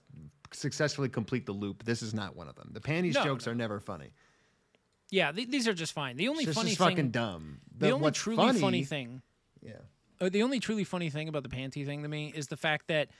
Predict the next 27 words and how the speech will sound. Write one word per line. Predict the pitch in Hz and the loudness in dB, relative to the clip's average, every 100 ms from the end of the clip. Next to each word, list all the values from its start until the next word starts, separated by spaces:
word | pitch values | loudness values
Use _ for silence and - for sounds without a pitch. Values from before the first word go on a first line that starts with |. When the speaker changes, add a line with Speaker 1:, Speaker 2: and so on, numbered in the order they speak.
| - _ - | -20 _ 4
Speaker 2:
Atlee, | 165 175 151 131 139 | 4 4 -2 -6 -4
again, | 151 143 156 151 139 | -4 0 0 0 -2
the | |
sheriff's | 135 160 147 131 | -2 0 0 0
daughter, | - 139 135 113 - _ _ | 0 0 0 -4 -12 _ _
comes | - 160 160 | -4 -2 4
out | 160 156 | 4 4
and | 147 | 0
says, | 165 151 139 - _ _ _ | -2 0 -2 -6 _ _ _
"Hey, | - 196 170 151 - _ _ _ | 4 6 6 4 -2 _ _ _
you | 165 | 0
know, | 165 156 | 2 4
my | 170 | 4
dad's | 170 175 165 139 | 6 6 6 2
dead, | 160 156 131 123 - _ _ _ | 2 4 4 -2 -14 _ _ _
but, | 165 147 165 | 2 2 2
you | 160 | -2
know, | 147 | 0
and | 156 | 0
I'm | 160 | 0
taking | 165 151 151 | 0 -2 -2
up | 147 | -4
the | 147 | -4
mantle. | 143 147 139 127 120 - - | -2 -2 -2 -6 -8 -12 -6
So | - 170 | -2 0
until | 151 202 | 2 4
then, | 185 165 | 4 2